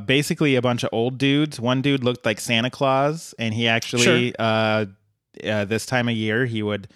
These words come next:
Speaker 1: moonlight as a, a Santa for hire,
Speaker 2: Well,
Speaker 1: which
Speaker 2: that,
Speaker 1: was,
Speaker 2: that's just smart
Speaker 1: which was pretty
Speaker 2: economics.
Speaker 1: cool.
Speaker 2: Yeah, smart
Speaker 1: I mean,
Speaker 2: economics.
Speaker 1: if, if you've got it, flaunt it, and that applies to Santa looks.
Speaker 2: And beards,
Speaker 1: To
Speaker 2: yeah.
Speaker 1: Santa bod.
Speaker 2: God,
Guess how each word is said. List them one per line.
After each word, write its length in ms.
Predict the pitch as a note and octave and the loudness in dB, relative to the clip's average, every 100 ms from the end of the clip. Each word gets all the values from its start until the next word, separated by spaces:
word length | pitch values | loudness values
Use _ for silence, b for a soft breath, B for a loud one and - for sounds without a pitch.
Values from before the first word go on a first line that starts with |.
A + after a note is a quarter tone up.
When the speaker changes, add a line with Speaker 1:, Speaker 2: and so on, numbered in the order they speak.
| b b | b b
Speaker 1:
moonlight 500 | G#2+ A2 A2+ A2 A#2+ | -4 -2 0 0 2
as 160 | A2 G2+ | 0 0
a, 320 | G2+ G2+ G2+ | -2 -2 -4
a 240 | - G2 F#2+ | -6 -6 -6
Santa 440 | - A2+ G#2 A#2 | -2 -2 0 -4
for 160 | G#2 A2 | -2 -4
hire, 500 | A2+ G2+ G#2 A2 D3 | -2 0 0 -2 -2
Speaker 2:
Well, 80 | - | -2
Speaker 1:
which 80 | - | 0
Speaker 2:
that, 120 | B3 | 0
Speaker 1:
was, 220 | A2+ - _ | 0 -8 _
Speaker 2:
that's 200 | - - | -4 -2
just 140 | A#3 | -2
smart 220 | - D#3 C3 | 0 0 0
Speaker 1:
which 160 | A#2 | 0
was 80 | C3 | 2
pretty 220 | F#3 C3+ | 2 0
Speaker 2:
economics. 100 | A#2 | 0
Speaker 1:
cool. 380 | C3+ B2+ C3 C3+ | 0 2 2 -2
Speaker 2:
Yeah, 160 | G#3+ G3 | -6 -8
smart 260 | - E3 E3 | -6 0 2
Speaker 1:
I 60 | |
mean, 120 | C#3 | 4
Speaker 2:
economics. 320 | C#3+ D3 D3 - | 4 2 -2 -4
Speaker 1:
if, 80 | |
if 180 | C3+ C3 | -2 0
you've 120 | C3 | 0
got 240 | A#2+ A#2+ C#3 | 2 4 4
it, 140 | D#3 | 0
flaunt 320 | - D#3+ C#3 A2 | 0 0 2 0
it, 180 | F#2+ - | -2 -2
and 160 | A#2 | 0
that 140 | B2 C#3+ | 2 0
applies 400 | - A2+ A2+ - | 0 2 2 -2
to 80 | - | -2
Santa 340 | F#3+ A#3 C3+ | 0 0 0
looks. 360 | G2 G2 - F#3+ | -2 -4 -2 -2
Speaker 2:
And 220 | G3+ E3 | 0 -2
beards, 420 | A#3+ G#3+ B2 C3+ | -2 -2 -2 -2
Speaker 1:
To 80 | C#3+ | 0
Speaker 2:
yeah. 60 | G3+ | 2
Speaker 1:
Santa 220 | A#3+ D3 | 2 0
bod. 480 | G#2+ F#2 - - A2 _ _ _ _ _ | 0 0 -2 -8 -14 _ _ _ _ _
Speaker 2:
God, 220 | C3 G#2+ | -16 -16